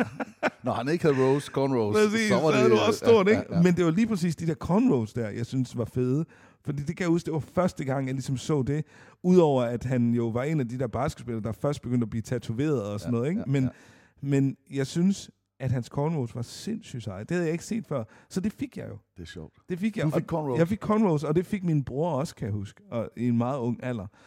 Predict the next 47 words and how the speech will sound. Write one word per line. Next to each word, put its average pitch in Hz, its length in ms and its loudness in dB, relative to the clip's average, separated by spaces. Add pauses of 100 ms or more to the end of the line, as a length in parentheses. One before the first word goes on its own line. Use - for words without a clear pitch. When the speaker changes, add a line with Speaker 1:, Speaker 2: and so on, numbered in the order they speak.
(440)
Speaker 2:
Og, 135 320 2
øh, 110 360 0 (140)
og - 220 -6
derfra 143 680 -2 (260)
begyndte 151 360 -2
jeg 120 40 0
jo 117 60 0
sådan 131 240 0
lidt 151 160 -2
at 139 80 -4
sige, - 180 -12
okay, 104 300 -8 (500)
hvad 127 120 -2
var 175 100 0
det 127 160 -4
for 214 80 -4
nogen? 117 260 0
Og 123 100 -8
hvorfor 147 320 2
var 139 180 2
det, 147 160 -2
de 147 80 -4
ikke 156 160 -6
havde 127 240 0 (460)
t-shirter 135 600 2
på? 123 360 -2
De 135 80 0
havde, 113 440 -2
øh, 95 120 -8
tanktops 165 600 -4
på. 110 180 -8
Det 160 80 -4
Speaker 1:
Ja, - 40 -4
Speaker 2:
så 156 100 -2
Speaker 1:
ja. 127 60 2
Speaker 2:
også 208 200 0
lidt 170 120 4
fedt 147 180 0
ud, 131 100 2
og 120 80 0
Speaker 1:
Ja, 107 60 -2
Speaker 2:
der 156 100 0
kunne 160 120 -2
Speaker 1:
ja. 147 60 2
Speaker 2:
man 131 60 2
jo 131 60 -2
se 175 300 0